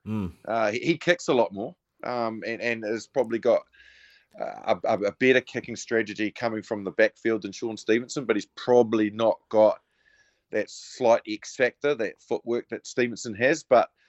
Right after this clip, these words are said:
Speaker 2: I would imagine that if it boiled down to it and he was fit, uh, it, it, it would be a situation where they, that, those two were like for like and were, were basically going for the same spot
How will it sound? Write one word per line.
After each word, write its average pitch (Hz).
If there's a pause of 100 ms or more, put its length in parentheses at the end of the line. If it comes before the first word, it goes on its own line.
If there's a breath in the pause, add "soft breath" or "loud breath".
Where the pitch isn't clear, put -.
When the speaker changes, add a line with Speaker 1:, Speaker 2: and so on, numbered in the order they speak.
(400 soft breath)
Speaker 2:
I 127
would 156
imagine 117
that 113
if 110
it 107
boiled 120
down 123
to 110
it 87
and 95
he 123
was 95
fit, - (760)
uh, 104 (100)
it, 101
it, 120
it 120
would 110
be 117
a 104
situation 107
where 104
they, 104
that, 113
those 117
two 113
were 107
like 117
for 95
like 107
and 101
were, 101
were 104
basically 110
going 110
for -
the 82
same 92
spot -